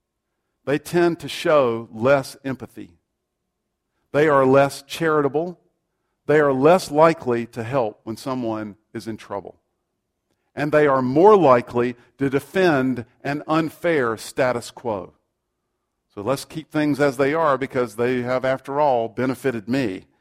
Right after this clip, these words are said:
She concludes, "Money, in other words, changes who you are." <laughs> One interesting feature of the studies, I thought,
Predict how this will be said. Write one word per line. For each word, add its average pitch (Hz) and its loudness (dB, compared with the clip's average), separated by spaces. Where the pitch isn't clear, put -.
She - -6
concludes, 156 -2
"Money, 147 2
in 123 -6
other 127 -2
words, 117 -4
changes 170 -6
who 180 -8
you 151 -2
are." 139 0
<laughs> 135 -4
One 143 2
interesting 147 2
feature 139 0
of 117 0
the 113 -6
studies, 131 0
I 120 2
thought, - -6